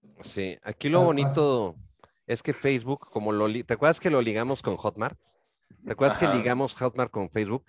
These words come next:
Speaker 1: Por eso Facebook nos puede dar ese dato tan, de una manera tan, tan buena, el, el famoso roas, porque sabe, Facebook sabe cuánto estamos vendiendo y hace los cálculos solito.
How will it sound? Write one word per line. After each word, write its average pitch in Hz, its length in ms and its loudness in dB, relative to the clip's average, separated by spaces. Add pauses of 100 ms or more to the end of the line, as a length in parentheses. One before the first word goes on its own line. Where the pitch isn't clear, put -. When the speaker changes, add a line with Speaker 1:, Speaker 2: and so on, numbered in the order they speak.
(220)
Speaker 1:
Por 113 120 2
eso 127 240 -2 (100)
Facebook 135 320 -4
nos 113 160 -6
puede 123 240 0
dar 120 180 0
ese 120 180 -6
dato 110 320 -2
tan, 87 440 -8 (520)
de 110 80 -2
una 113 160 -2
manera 104 300 0
tan, 95 280 -8
tan 95 220 -8
buena, 104 340 -2
el, 95 140 -6
el 87 100 -10
famoso 95 360 -8
roas, 101 300 -2
porque - 180 -18
sabe, 107 360 -2 (160)
Facebook 110 320 -8
sabe 101 260 -2
cuánto 101 320 -6
estamos 98 300 -8
vendiendo 95 540 -4 (240)
y 98 100 -2
hace 92 180 -2
los 87 160 -10
cálculos 90 440 -8
solito. 107 320 -12